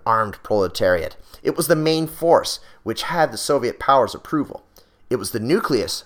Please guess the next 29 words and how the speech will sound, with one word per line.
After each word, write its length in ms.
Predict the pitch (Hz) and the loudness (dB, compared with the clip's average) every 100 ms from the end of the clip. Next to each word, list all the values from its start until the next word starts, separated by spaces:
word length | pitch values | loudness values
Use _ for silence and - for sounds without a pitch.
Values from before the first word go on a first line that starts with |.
| - | -8
around 380 | 92 101 110 104 | 0 2 2 0
which 320 | 107 - - - - | -4 -4 -14 -20 -12
the 80 | 85 | -2
workers' 480 | 110 127 139 123 - - - _ - | 0 2 0 0 -6 -20 -20 _ 0
peasants' 500 | 131 127 110 92 - | 4 4 2 -8 -4
Red 240 | 107 110 | 2 4
Army 340 | 101 98 95 82 | 4 2 -2 -8
was 220 | - 80 - | -10 -8 -10
formed." 460 | - 76 - - - _ _ _ _ _ _ _ _ _ - - - | -8 -8 -8 -14 -20 _ _ _ _ _ _ _ _ _ -20 -20 -10
The 80 | 143 | 2
Guards, 500 | 202 226 113 - - | 6 8 8 4 -10
said 260 | - 139 131 | -2 0 2
this 140 | 185 | 0
propaganda 540 | - 139 139 123 117 117 | 4 4 4 0 0 -2
piece, 380 | - 80 - - - | -4 -8 -8 -12 -10
"displayed 460 | 107 - 127 113 87 | -6 -2 2 2 0
great, 400 | 113 123 - - - | 0 0 0 -12 2
unselfish 720 | 135 147 - - 139 135 - | 4 4 2 4 4 4 -4
commitment 460 | - 120 117 98 - | -4 -4 -4 -6 -8
to 100 | 110 | -10
the, 220 | 98 87 - | -8 -10 -4
uh, 120 | 90 - | -4 -6
great 300 | - 156 143 98 | -6 -4 -2 -2
October 400 | 107 143 117 107 | 0 0 0 2
Revolution 600 | 104 104 120 - 87 - - - | 0 0 -4 -6 -12 -14 -20 -12
and 120 | - 101 | -8 -8
its 160 | - | -2
socialist 480 | - 127 - 104 - | 0 0 0 -2 -2
ideals." 460 | 90 113 98 - | -4 -4 -4 -6